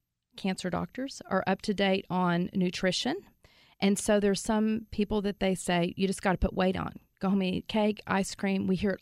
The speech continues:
all the time from our clients. Well, sugar has been since found to be a feeder of some types of cancer.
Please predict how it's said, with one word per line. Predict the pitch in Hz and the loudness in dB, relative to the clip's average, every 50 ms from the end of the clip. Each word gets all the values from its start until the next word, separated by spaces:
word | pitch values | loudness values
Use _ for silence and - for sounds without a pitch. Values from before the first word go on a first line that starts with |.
| - - | -6 -4
all | 196 190 | -4 -2
the | - - | -2 -4
time | - - 185 185 185 | -4 -4 -6 -6 -6
from | - 175 - | -6 -6 -6
our | - 185 | -6 -8
clients. | - - - 185 185 190 - - - - 180 - - - - - - _ _ _ _ _ _ _ _ - | -8 -8 -6 -4 -4 -4 -6 -8 -10 -12 -14 -16 -16 -18 -20 -20 -20 _ _ _ _ _ _ _ _ 0
Well, | 180 190 190 190 | 2 2 2 2
sugar | - - - - 330 359 320 - 180 170 170 - - | 0 -2 0 0 0 0 2 2 2 2 2 0 -2
has | 185 190 190 180 - | -2 0 0 -2 0
been | - - 196 196 196 - | 0 0 0 0 0 -2
since | - - 202 - - - - | -2 -2 -2 -2 -2 -6 -6
found | - 190 196 185 185 185 - | -4 -2 -2 -2 -2 -4 -4
to | - 175 | -6 -4
be | 170 190 190 190 185 190 - - | -2 -2 -2 0 -2 -4 -8 -8
a | - 180 | -10 -10
feeder | - - - 233 226 220 190 185 180 | -8 -6 -2 0 0 2 2 0 0
of | 180 175 - | -2 -2 -4
some | - - 196 185 185 | -4 -2 -2 -2 -2
types | - - 185 190 - - 175 | -4 -6 -8 -8 -8 -8 -12
of | - - | -12 -12
cancer. | - - - 196 196 - - - - - - - | -12 -6 -4 -4 -4 -4 -6 -10 -10 -10 -12 -14